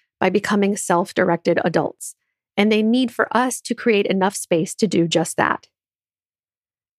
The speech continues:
This book is filled with so many gems. The last quote I'll share is, "Loving yourself first is the only true way to be scream-free,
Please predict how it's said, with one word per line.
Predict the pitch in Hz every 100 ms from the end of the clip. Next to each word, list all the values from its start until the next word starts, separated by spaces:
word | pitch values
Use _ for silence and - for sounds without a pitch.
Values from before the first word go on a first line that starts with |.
| _
This | 277 302
book | - 220 214
is | - 208 -
filled | - - 269 214 185 -
with | - 190
so | - - 190 214
many | 240 226 233
gems. | 202 208 175 - - - _ _ _ _ _ -
The | 202
last | 226 339
quote | - 269 247
I'll | 214
share | - 208 190
is, | 175 170 170 - - _ _ _ _
"Loving | 196 208 285 392
yourself | 311 - 247 214 - -
first | 180 277 359 - - -
is | 208
the | 220 - -
only | 202 233 262 254
true | - 226 220
way | 202 185 180
to | 196 202
be | 196
scream-free, | 185 - 214 208 - 226 165 320